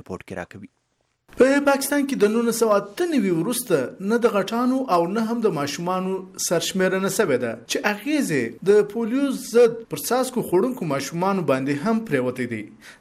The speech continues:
Speaker 2: دا خبره په کوټه کې د روغتیا د ادارې یوه لوړ رتبه مامور امیو خان و وایس اف امریکا ته کړې ده.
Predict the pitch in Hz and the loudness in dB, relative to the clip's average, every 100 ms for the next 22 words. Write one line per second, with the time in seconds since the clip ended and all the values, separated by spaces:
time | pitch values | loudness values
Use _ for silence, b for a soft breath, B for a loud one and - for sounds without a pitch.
0 | 220 226 254 302 302 254 233 247 247 247 | 0 2 4 4 4 4 4 2 0 0
1 | 233 196 156 226 240 262 160 139 143 170 | 0 0 2 0 2 0 2 2 2 2
2 | 120 - 170 170 170 170 170 175 175 254 | 0 -2 2 4 4 2 0 0 0 0
3 | 220 127 131 127 - 160 165 175 170 - | 2 0 -2 -4 -4 -2 0 -2 -4 -2
4 | 240 123 131 135 180 208 165 - 135 123 | 0 0 -2 0 0 0 -2 0 0 -2
5 | 127 165 208 202 170 107 107 104 | 0 0 0 0 0 0 -6 -8